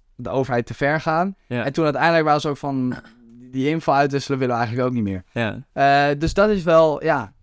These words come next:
Speaker 1: een grappige situatie. Dat
Speaker 2: Dat is
Speaker 1: is
Speaker 2: wel gek, want
Speaker 1: apart,
Speaker 2: ze,
Speaker 1: toch?
Speaker 2: want ze komen ook, met die alliantie komen ze niet in de buurt van die Big Four, neem ik aan, toch? Of?
Speaker 1: Nee, helemaal niet. Maar uiteindelijk dus uit onderzoek of uit, in hun mening was dat niet goed voor consumenten. En dus, eh, ja, het is nog maar een beetje te kijken van,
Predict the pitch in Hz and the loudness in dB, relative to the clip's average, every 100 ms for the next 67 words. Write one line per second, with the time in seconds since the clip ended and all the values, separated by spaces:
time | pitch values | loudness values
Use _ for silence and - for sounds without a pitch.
0 | - 127 165 135 131 139 139 139 131 113 | -12 -4 -4 -4 -6 -6 -4 -6 -6 -6
1 | 117 135 151 113 113 151 - 147 113 117 | -4 -2 -2 -2 0 -2 -2 -6 -6 -2
2 | 139 139 110 127 - - 123 117 123 131 | -2 0 -2 -6 -10 -8 -8 -4 -4 -2
3 | 131 127 127 117 113 127 120 113 104 117 | -2 -2 -2 -2 -2 -4 -4 -4 -2 -4
4 | 123 - 110 107 110 - 139 101 95 95 | -4 -4 -2 -2 -4 -4 -2 -2 -2 -4
5 | 92 95 175 _ _ _ _ _ _ - | -6 -10 -16 _ _ _ _ _ _ -20
6 | - 165 190 165 175 180 147 143 147 135 | -4 0 2 2 2 2 0 0 0 0
7 | 160 156 139 135 131 139 135 139 143 135 | 0 0 -4 -4 -4 -4 -6 -6 -8 -8
8 | 127 117 113 98 120 113 110 _ _ - | -4 -2 0 0 -2 -2 -6 _ _ -8
9 | 120 131 127 135 135 127 123 123 123 135 | -2 0 0 0 2 0 0 -2 -2 -2
10 | 120 135 - 123 131 - 135 185 190 190 | -4 -8 -6 -6 -6 -4 -2 0 0 -2
11 | - - - _ _ _ - 120 117 117 | -4 -18 -20 _ _ _ -4 0 0 0
12 | 120 - - 110 107 117 120 113 117 123 | -2 -4 -4 -2 0 2 2 2 -2 -4
13 | 120 113 110 110 110 113 98 - 110 107 | 0 0 0 0 0 -2 -6 -4 -2 -2
14 | 101 101 98 95 92 | -4 -4 -2 0 -2